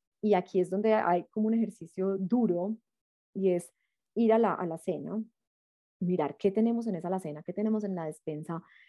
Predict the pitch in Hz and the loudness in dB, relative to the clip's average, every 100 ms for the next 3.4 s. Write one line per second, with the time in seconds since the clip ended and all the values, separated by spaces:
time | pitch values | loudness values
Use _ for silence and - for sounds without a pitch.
0 | _ - 220 220 226 254 247 233 202 185 | _ 2 6 6 4 0 0 2 2 0
1 | 180 170 170 196 - 202 190 170 165 165 | -2 -4 -4 -6 -6 -4 -2 -2 -6 -8
2 | - 160 180 - 185 165 - - 165 190 | -6 -4 -4 -4 -6 -8 -10 -12 -8 -8
3 | 165 165 170 | -8 -12 -14